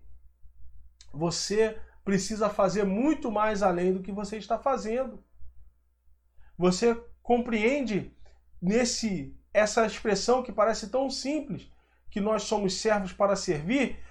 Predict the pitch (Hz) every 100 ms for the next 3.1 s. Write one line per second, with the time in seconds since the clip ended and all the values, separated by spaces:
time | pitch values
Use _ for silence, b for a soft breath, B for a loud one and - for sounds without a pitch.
0 | B 170 190 240 240 240 233 226 214 196
1 | 180 180 - 208 208 165 214 214 226 208
2 | b b b - - - 208 226 240 151